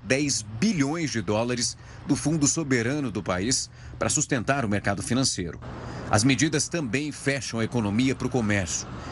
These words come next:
e investimentos que poderiam impulsionar o crescimento do país.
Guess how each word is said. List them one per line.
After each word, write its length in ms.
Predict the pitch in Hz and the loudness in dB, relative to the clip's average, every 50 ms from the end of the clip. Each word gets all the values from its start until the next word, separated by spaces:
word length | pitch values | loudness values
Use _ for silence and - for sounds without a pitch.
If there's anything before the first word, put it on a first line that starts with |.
| - - | -8 -2
e 80 | - - | 0 2
investimentos 800 | 143 131 104 135 143 - - 143 117 117 143 165 156 - - - | 2 4 4 4 4 4 2 2 2 2 2 0 -2 -4 -4 -6
que 80 | - 104 | -6 -6
poderiam 540 | - 113 110 95 101 104 113 135 139 127 - - | -4 -4 -2 -2 0 0 0 0 -2 -2 -2 -2
impulsionar 800 | 131 127 113 - 160 170 - - - 151 113 104 123 151 151 127 | -2 -2 -2 -2 -2 -2 0 2 2 2 4 2 0 0 0 -2
o 60 | 104 | -2
crescimento 500 | - 107 104 - 107 98 87 82 82 - | 0 0 0 0 0 -2 -2 -2 -2 -4
do 100 | 87 95 | -4 0
país. 560 | 92 120 123 120 104 - - - - - - | 2 2 2 2 0 -2 -4 -4 -4 -4 -6